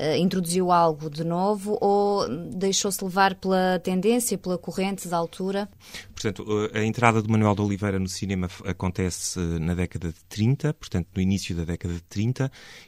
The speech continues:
Speaker 2: Ele começa a rodagem do Dor Faina Fluvial em finais, eh, da década de vinte. É uma altura em que está a surgir o cinema sonoro, mas nesse primeiro filme, eh, o Manuel de Oliveira sistematiza,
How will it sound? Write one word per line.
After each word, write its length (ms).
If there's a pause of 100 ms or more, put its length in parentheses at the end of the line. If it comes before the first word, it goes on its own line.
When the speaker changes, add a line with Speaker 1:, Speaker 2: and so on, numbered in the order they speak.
Speaker 2:
Ele 120
começa 640
a 120
rodagem 440
do 120
Dor 140
Faina 260
Fluvial 640
em 120
finais, 800
eh, 360
da 100
década 320
de 100
vinte. 480 (560)
É 220
uma 160
altura 680
em 200
que 580
está 240
a 40
surgir 500
o 80
cinema 240
sonoro, 440 (300)
mas 140
nesse 200
primeiro 300
filme, 600
eh, 360
o 60
Manuel 280
de 80
Oliveira 400
sistematiza, 1000